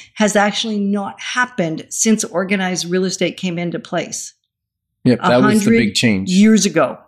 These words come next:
Speaker 1: That was the big change a hundred years ago.
Speaker 2: Mm-hmm.
Speaker 1: And what's happening this year and into early twenty twenty-four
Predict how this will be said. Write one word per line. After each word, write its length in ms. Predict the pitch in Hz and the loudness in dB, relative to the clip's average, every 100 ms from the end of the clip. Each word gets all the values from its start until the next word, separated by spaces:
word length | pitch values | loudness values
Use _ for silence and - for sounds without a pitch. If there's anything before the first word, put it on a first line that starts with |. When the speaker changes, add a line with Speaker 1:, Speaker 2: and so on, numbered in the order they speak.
| _ | _
Speaker 1:
That 260 | 208 196 180 | 0 2 2
was 180 | 214 196 | 0 2
the 60 | |
big 220 | 196 196 185 | 0 0 2
change 340 | 208 185 156 | 0 0 -2
a 60 | 165 | -2
hundred 340 | 190 175 165 | 0 0 -2
years 240 | 170 170 | -2 -4
ago. 320 | 170 - - - _ 107 | -4 -6 -8 -14 _ -2
Speaker 2:
Mm-hmm. 360 | 104 110 98 - - | 2 2 0 -2 0
Speaker 1:
And 120 | 190 | 2
what's 180 | 156 - | 0 0
happening 540 | 180 202 214 180 156 | -2 0 2 2 2
this 280 | 196 269 - | 2 2 2
year 440 | 233 240 135 - _ _ _ _ _ | 0 0 -2 -8 _ _ _ _ _
and 120 | 180 180 | -6 0
into 340 | 202 202 220 | 0 2 0
early 300 | 185 190 196 | -2 -2 -4
twenty 320 | - 202 190 | -2 -2 -2
twenty-four 920 | 185 190 185 170 269 233 151 143 143 | -2 0 0 -2 0 2 0 -2 -6